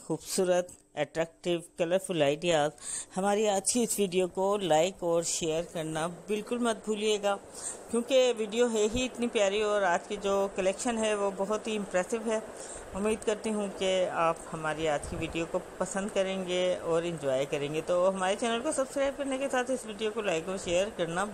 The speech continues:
बिल्कुल मत भूलिएगा। और अगर आपको किसी pattern की ज़रूरत है, हमारी वीडियो से कोई क्लिप आपको पसंद आ गया और आपको pattern की ज़रूरत है, आप बनाना चाहते हैं, तो आप screenshot ले लीजिए। अपने पसंदीदा क्लिप का स्क्रीनशॉट लेकर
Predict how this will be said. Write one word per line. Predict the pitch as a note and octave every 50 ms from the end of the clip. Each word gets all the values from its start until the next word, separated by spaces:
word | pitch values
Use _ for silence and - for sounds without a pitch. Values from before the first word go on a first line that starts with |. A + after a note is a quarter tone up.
| F3+ -
बिल्कुल | E3 E3 - G#3 G3+
मत | G3 F#3 F3 E3 D#3+
भूलिएगा। | D#3+ D#3+ C#3+ C#3+ C#3+ C3+ C#3+ D3 D3 - - - - - - - - - - - - -
और | B3+ C#4
अगर | C#4 C#4 C#4+ C#4+
आपको | C#4+ C#4 C4 - - - - C4 C4 A#3+ - -
किसी | B3 - - B3 - -
pattern | A3 G#3+ G#3+ - A#3 A#3
की | A3+ - B3
ज़रूरत | A#3 G3 F3+ D#3+ E3+ F3 F#3 F#3+ F#3 -
है, | D#3 C3 C3 C3+ - - - - - - - - - - - - - -
हमारी | - G3 G3+ G3+ G#3+
वीडियो | A3 G#3+ G#3+ G3 G#3 A3 A3
से | E3+ - - G#3 G#3
कोई | G3+ - G3+ G3+
क्लिप | - - G3+ G3 G3+ -
आपको | G3+ F#3 F#3 - G3
पसंद | F#3 - F#3 G3 F#3 F3 E3
आ | D#3+
गया | D3+ D#3 E3 F3
और | F3 E3+ E3+
आपको | E3 E3 E3 - - - - - F#3 F3 -
pattern | - E3+ E3 - F#3 F#3+ F#3
की | G3 F#3
ज़रूरत | F#3 F3+ E3+ E3+ F3 F3 -
है, | F#3 F#3 F3+
आप | F3 E3+ E3 D#3+ D#3+ - -
बनाना | D3 D3 D3+ D3 D3 D#3 E3+
चाहते | F3 - G3+ F#3+ F#3+ -
हैं, | G3+ G3+
तो | G3+ G#3+
आप | G3+ F#3+ F#3 F#3+
screenshot | F#3+ - - G#3 G3+ G3+ G3 A3 A3 G#3+ G#3 G3+
ले | F3 D3
लीजिए। | C#3+ C#3+ C#3+ C#3+ E3+ F#3+ G#3 B3 - - - - - - - - - - - - - - -
अपने | F3 - - F3+ F#3 F#3 F#3 F#3 F3+ - -
पसंदीदा | F#3 - - G3 G#3+ A3 A#3 G#3 A3+ A3+
क्लिप | A3+ A3+ G3+ G3+ G3 -
का | - G3+ G3+
स्क्रीनशॉट | G3 - A#3+ A#3 A#3 - B3+ B3+ A#3+
लेकर | A#3 G#3+ G3+ - A3